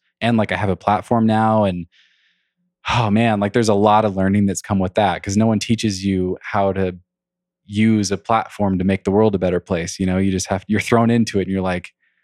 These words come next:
"Shit, I'm, I'm, like, barely keeping up with the thing that's working." And now, holy shit, it's actually, like, really important to me that I use this for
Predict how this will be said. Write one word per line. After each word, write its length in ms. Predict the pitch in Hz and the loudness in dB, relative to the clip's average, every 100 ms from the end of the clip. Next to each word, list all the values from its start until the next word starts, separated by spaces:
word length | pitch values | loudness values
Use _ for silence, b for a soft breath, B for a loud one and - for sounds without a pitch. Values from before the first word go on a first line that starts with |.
| _ _ - | _ _ -10
"Shit, 360 | - 156 123 | -2 2 2
I'm, 240 | 101 104 98 _ | 2 -2 -4 _
I'm, 200 | 113 104 | -6 -2
like, 220 | 104 98 - | 0 -2 -4
barely 400 | 110 120 120 117 | -2 2 4 2
keeping 380 | 107 120 113 104 | 0 -2 0 2
up 200 | 107 104 - | 2 0 -2
with 200 | 95 - - | -2 -4 -4
the 100 | 104 | -4
thing 340 | - 117 104 | 0 2 2
that's 240 | 95 - | 0 -4
working." 680 | 101 117 127 104 95 92 95 - | 0 0 2 -2 -2 -2 -4 -4
And 420 | 120 104 101 98 | -4 -2 0 -2
now, 600 | 95 107 110 104 95 87 - _ _ _ _ _ _ _ _ - | 0 0 2 2 2 -2 -10 _ _ _ _ _ _ _ _ -12
holy 300 | - 101 92 | -4 -2 0
shit, 260 | 90 151 120 | 0 2 2
it's 160 | 92 | -2
actually, 360 | 92 95 - 98 | -4 -4 -4 -2
like, 160 | 90 90 | -2 -6
really 320 | 101 95 92 | -4 -2 -2
important 540 | 92 90 110 120 98 85 _ _ | -2 -2 -2 0 -2 -6 _ _
to 100 | - | -4
me 440 | 92 90 92 92 - | -2 -2 -4 -6 -6
that 300 | 101 92 90 - | -4 -4 -4 -6
I 480 | 98 92 90 90 82 - _ _ _ _ _ _ | -6 -4 -4 -6 -8 -12 _ _ _ _ _ _
use 380 | - 98 110 104 | -4 2 2 2
this 220 | 95 92 | 0 -2
for 420 | - 98 98 98 | -4 -2 0 -2